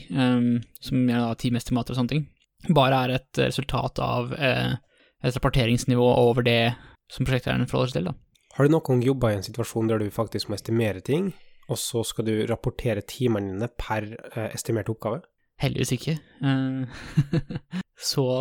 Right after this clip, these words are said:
Speaker 1: granulært har det aldri vært for meg, eh, så det har vært ganske, vært ganske heldig. Men jeg har jo hørt om, eh, steder hvor det ikke har vært sånn.
Speaker 2: Ja, jeg har gjort det.
Speaker 1: Mm.
Speaker 2: Og du får ikke akkurat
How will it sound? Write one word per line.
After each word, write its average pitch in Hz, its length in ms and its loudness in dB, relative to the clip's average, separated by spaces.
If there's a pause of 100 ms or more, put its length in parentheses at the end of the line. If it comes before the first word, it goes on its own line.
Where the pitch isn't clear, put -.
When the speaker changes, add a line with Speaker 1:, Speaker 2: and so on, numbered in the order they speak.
Speaker 1:
granulært 135 320 2
har 135 140 2
det - 20 0
aldri 127 220 0
vært - 160 -8
for 135 100 -2
meg, 127 160 -2 (160)
eh, 131 380 -4 (100)
så - 80 -6
det 131 140 -2
har 170 80 -2
vært - 160 -8
ganske, 131 300 -2 (200)
vært 131 160 -4
ganske 127 300 -2 (100)
heldig. 123 320 -4
Men 143 80 0
jeg 131 80 2
har 143 120 2
jo 127 100 -4
hørt 120 340 0
om, 120 140 0 (580)
eh, 123 400 0
steder 113 320 0
hvor 113 80 0
det 120 120 0
ikke - 120 -6
har 110 60 -4
vært - 100 -2
sånn. 151 80 0 (420)
Speaker 2:
Ja, 131 120 2 (100)
jeg 143 240 0
har 151 160 -4
gjort 127 220 -6
det. 104 80 -6 (420)
Speaker 1:
Mm. 131 140 2 (500)
Speaker 2:
Og 170 220 4 (180)
du 139 80 2
får 131 240 6
ikke 202 140 6
akkurat 262 240 2